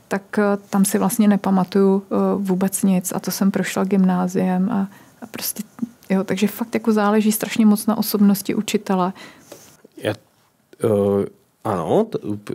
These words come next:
Speaker 2: s tímhle jako rozhodně souhlasím, ale zároveň tam vnímám takovou, jak kdyby společenský, jak kdyby nějaký konsenzus, že to je na úrovni zubaře. Prostě matika má bolet, jako jo. <laughs> Nebo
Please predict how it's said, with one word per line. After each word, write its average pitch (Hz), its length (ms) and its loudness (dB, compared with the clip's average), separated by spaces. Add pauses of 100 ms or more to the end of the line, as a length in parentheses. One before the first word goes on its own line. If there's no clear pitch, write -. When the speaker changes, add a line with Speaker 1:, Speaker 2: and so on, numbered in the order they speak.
Speaker 2:
s - 80 -12
tímhle 110 280 0
jako 104 180 -4
rozhodně 113 280 0
souhlasím, 101 680 -4 (480)
ale 104 200 -2
zároveň 101 560 0
tam 127 180 0
vnímám 101 640 -2 (300)
takovou, 113 300 -2
jak 113 100 0
kdyby 120 380 2 (320)
společenský, 110 1000 -2
jak 110 140 2
kdyby 110 260 0
nějaký 104 380 -4 (100)
konsenzus, 101 640 -2
že 113 120 0
to 110 120 -2
je 110 40 2
na 107 100 2
úrovni 117 360 2
zubaře. 110 520 -2
Prostě - 300 -6
matika 92 480 -2
má 90 460 -2
bolet, 92 580 -6
jako - 260 -10
jo. 92 140 -4 (240)
<laughs> 202 220 -2
Nebo 101 240 0